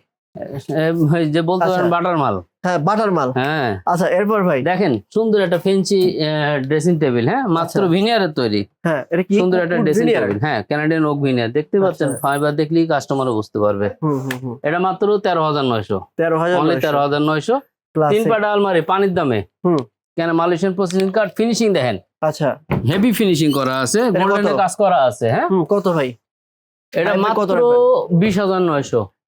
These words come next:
Speaker 2: বিশ হাজার নয়শো তিন পাটা আলমিরা?
Speaker 1: বিশ হাজার নয়শো তিন পাটা আলমারি, জি।
Speaker 2: এ-, এটা ফুল সেটও আছে?
Speaker 1: ফুল
Speaker 2: মানে
Speaker 1: সেট
Speaker 2: বেডরুম
Speaker 1: আছে,
Speaker 2: সেট
Speaker 1: ফুল
Speaker 2: আছে?
Speaker 1: সেট আছে, জি।
Speaker 2: আচ্ছা। Just
Speaker 1: এটার
Speaker 2: একটাও
Speaker 1: সঙ্গে,
Speaker 2: দেখাচ্ছি আর কি।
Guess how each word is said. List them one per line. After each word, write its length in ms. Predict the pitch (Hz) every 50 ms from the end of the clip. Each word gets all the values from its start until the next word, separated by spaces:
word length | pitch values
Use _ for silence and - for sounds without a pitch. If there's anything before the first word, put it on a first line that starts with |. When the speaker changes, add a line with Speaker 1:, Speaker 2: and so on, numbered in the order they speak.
| _
Speaker 2:
বিশ 200 | 156 147 160 180
হাজার 180 | 175 185 196 202
নয়শো 200 | 196 190 185 190
তিন 160 | 180 202 196 180
পাটা 140 | 196 196 196
আলমিরা? 140 | 185 175 170
Speaker 1:
বিশ 100 | 170 165
হাজার 120 | - 156
নয়শো 180 | 151 135 143 135
তিন 220 | - 156 151 143
পাটা 160 | 143 139 127 123
আলমারি, 280 | 120 120 117 113 110 110
জি। 120 | 117 131
Speaker 2:
এ-, 60 | 120 208
এটা 100 | 190 214 214 196
ফুল 220 | - - 214 226
সেটও 280 | - - 220 196 220 214
আছে? 260 | 190 175 - 170 139 123 - _ -
Speaker 1:
ফুল 160 | 156 165 190
Speaker 2:
মানে 120 | 202 -
Speaker 1:
সেট 80 | 262 202
Speaker 2:
বেডরুম 200 | 196 - - 220
Speaker 1:
আছে, 100 | 196 202
Speaker 2:
সেট 180 | 214 208 185 170
Speaker 1:
ফুল 120 | 202 196
Speaker 2:
আছে? 80 | 190 160
Speaker 1:
সেট 160 | - 175 147
আছে, 240 | 135 107 - - 113
জি। 140 | 113 135 143 120
Speaker 2:
আচ্ছা। 280 | 139 139 147 - - 160 131 - _ _ _ _ _ -
Just 180 | 180 180 180 160
Speaker 1:
এটার 160 | 147 160 175
Speaker 2:
একটাও 160 | 160 214 214
Speaker 1:
সঙ্গে, 120 | 214 190
Speaker 2:
দেখাচ্ছি 280 | 190 190 190 180 185 - 175
আর 100 | 143 127
কি। 160 | - - 120